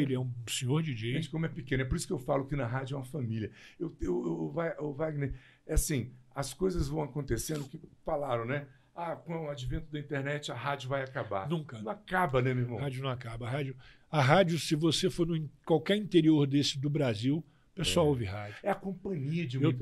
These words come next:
Speaker 1: tenho, eu
Speaker 2: gente.
Speaker 1: tenho um cara aqui perto da minha chácara, ele é, ele é funcionário do S T F,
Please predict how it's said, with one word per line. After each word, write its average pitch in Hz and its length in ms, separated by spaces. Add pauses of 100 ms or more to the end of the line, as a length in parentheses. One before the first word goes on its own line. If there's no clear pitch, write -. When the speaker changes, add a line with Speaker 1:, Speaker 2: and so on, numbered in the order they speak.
Speaker 1:
tenho, 180 160
eu 156 100
Speaker 2:
gente. 101 80
Speaker 1:
tenho 170 220
um 131 240
cara 131 300
aqui 117 320 (340)
perto 139 300
da 123 80
minha 123 180
chácara, 131 560 (500)
ele 156 180
é, - 120
ele 165 160
é 156 60
funcionário 170 680
do 139 140
S 139 220
T 120 100
F, 131 420